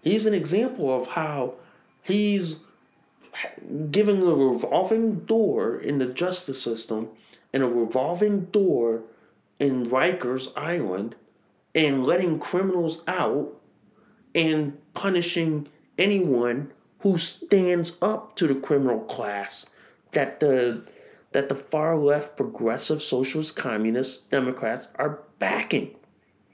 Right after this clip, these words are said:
It's quite clear, guys. It is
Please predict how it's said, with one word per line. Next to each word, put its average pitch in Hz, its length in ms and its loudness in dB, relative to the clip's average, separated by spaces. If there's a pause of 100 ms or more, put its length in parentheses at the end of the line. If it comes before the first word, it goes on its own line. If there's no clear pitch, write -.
(540)
It's 185 200 0
quite 180 460 -2
clear, 247 340 0
guys. 101 540 -4 (680)
It 151 140 4
is 147 300 -2